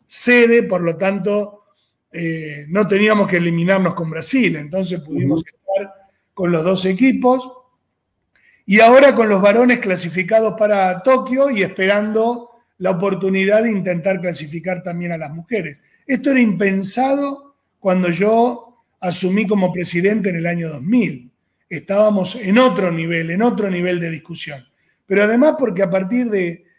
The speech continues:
Speaker 1: de estas cosas nos fueron teniendo en cuenta a nivel internacional. Nosotros estamos yendo ahora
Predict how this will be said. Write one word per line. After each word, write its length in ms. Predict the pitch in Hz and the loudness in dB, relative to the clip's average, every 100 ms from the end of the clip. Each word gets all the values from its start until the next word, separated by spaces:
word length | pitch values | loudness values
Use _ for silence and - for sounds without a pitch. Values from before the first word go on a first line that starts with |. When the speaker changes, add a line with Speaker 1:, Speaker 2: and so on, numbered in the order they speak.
| _ | _
Speaker 1:
de 120 | 202 | -4
estas 260 | 240 240 214 | -4 -2 -4
cosas 280 | 254 247 254 | -4 -2 -2
nos 160 | 190 | -2
fueron 280 | 156 214 208 | -4 -4 -2
teniendo 340 | 190 202 214 190 | -2 -2 -2 -4
en 80 | |
cuenta 320 | 180 226 240 214 | -2 0 0 0
a 40 | |
nivel 280 | 175 180 190 | 0 0 0
internacional. 920 | 180 165 165 156 - 185 247 180 143 - _ _ - | -2 -4 -8 -10 -10 -2 2 2 0 -14 _ _ -14
Nosotros 400 | 170 190 202 202 | -6 -2 0 -2
estamos 360 | 202 190 180 | -2 -4 -4
yendo 260 | 185 196 180 | -4 -4 -2
ahora 600 | 175 196 180 165 156 _ | 0 0 -2 -2 -8 _